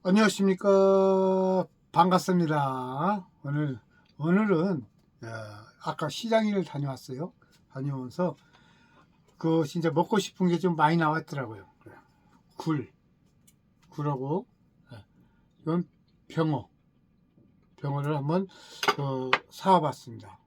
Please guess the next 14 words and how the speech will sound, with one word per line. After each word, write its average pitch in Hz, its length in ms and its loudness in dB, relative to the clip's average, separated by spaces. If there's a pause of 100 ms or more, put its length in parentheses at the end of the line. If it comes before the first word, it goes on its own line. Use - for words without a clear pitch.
(140)
맛이 147 340 0
어떤지 151 720 0 (480)
한번 147 460 -4 (1300)
먹어볼게요. 185 760 6 (120)
자, 127 220 -6
여기 190 360 -2 (160)
고추는 220 540 -2 (680)
우리 156 200 -2
베란다에서 165 640 2 (380)
딴 160 240 -4
고추, 165 460 -8 (100)
하늘로 226 460 2
올라가는 139 420 -4
고추 - 340 -20